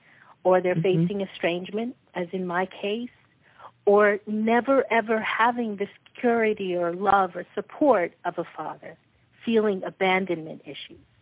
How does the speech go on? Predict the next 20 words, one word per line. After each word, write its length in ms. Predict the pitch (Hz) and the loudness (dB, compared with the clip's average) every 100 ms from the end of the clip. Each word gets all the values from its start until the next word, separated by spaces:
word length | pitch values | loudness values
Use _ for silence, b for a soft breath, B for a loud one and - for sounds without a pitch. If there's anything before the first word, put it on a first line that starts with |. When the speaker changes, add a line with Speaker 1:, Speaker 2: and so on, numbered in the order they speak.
| _ _ _ _ _ b b b b b - | _ _ _ _ _ b b b b b -4
Speaker 1:
And 140 | 214 - - | -4 -2 -2
every 400 | 233 269 302 302 - | 0 0 -2 -2 0
single, 400 | 285 269 277 262 240 _ - | 2 2 2 -2 -6 _ -4
you 60 | 240 | 2
know, 180 | 233 | 2
reminder, 760 | 208 240 226 226 254 254 208 151 - | 2 0 2 2 4 2 0 -2 -2
Father's 380 | - 202 196 185 - | 2 4 2 -2 -4
Day, 140 | 151 | -8
birthday, 560 | 165 196 208 - 170 156 165 | -2 2 2 2 -4 -4 -8
occasion, 460 | - 233 240 190 175 - - | -2 0 0 -2 -8 -10 0
Speaker 2:
Mm-hmm. 340 | 147 165 156 | 2 4 0
Speaker 1:
it's 80 | 165 - _ - | 0 -6 _ -4
like 180 | 220 214 | -2 -2
a 40 | 190 - | -8 -6
hole 340 | - 330 349 294 | 0 4 6 4
in 100 | 226 | 2
your 180 | 196 202 | 2 -2
heart 540 | - - 339 185 - _ b b b b b 185 185 | -2 2 4 2 0 _ b b b b b -6 4
digging 420 | 320 320 302 240 | 6 6 2 4
at 200 | 170 160 | 2 -2